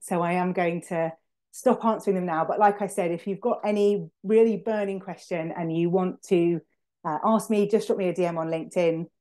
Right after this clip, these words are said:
or Instagram. I'm on both of those platforms all the time, it seems. Um, and just let me know. I know that we've got the competition. I know that James has just shared the link in there as well, so that if you do want to win a copy of the book, you can. I will be back here on the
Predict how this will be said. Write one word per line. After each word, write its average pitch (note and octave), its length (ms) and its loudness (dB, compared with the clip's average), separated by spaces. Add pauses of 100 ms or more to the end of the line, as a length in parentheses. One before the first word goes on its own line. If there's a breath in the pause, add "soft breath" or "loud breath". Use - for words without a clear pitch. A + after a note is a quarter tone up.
(160)
or G3+ 160 4
Instagram. E3+ 400 -2
I'm E3+ 100 -6
on D#3+ 80 -6
both E3 220 -2
of - 40 -20
those D#3 200 -6
platforms E3 560 -6
all B3+ 160 2
the G3 80 4
time, D3+ 380 -4
it - 120 -12
seems. C#4+ 380 2 (460)
Um, F#3+ 500 2
and F#3+ 120 0
just G3+ 200 -4
let - 120 -4
me F3 80 -8
know. F#3+ 320 0 (800)
I A3+ 120 -2
know A#3 320 2
that A#3+ 100 2
we've G#3+ 100 -2
got G3+ 120 0
the G#3+ 80 -6
competition. A3 580 -4
I G3+ 80 0
know F#3+ 200 0
that F3 160 -4
James F3 280 -4
has F3 100 -16
just - 200 -10
shared F3 240 -2
the E3+ 80 -4
link E3+ 260 -2
in E3+ 140 -6
there D#3+ 260 -2
as D#3+ 100 -8
well, E3 280 0
so E3+ 160 -6
that - 100 -4
if D#3+ 140 -10
you E3 60 -12
do G#3+ 180 2
want G#3 160 -4
to - 80 -20
win F3+ 80 -2
a F3 60 -10
copy - 260 -10
of D#3 80 -8
the D#3+ 80 -10
book, - 280 -10
you D#3 120 -10
can. A#3+ 420 -2 (640)
I A#3 200 4
will A#3 120 4
be A3 80 2
back G3+ 280 0
here F3+ 380 0
on F3+ 320 -4
the F3+ 540 0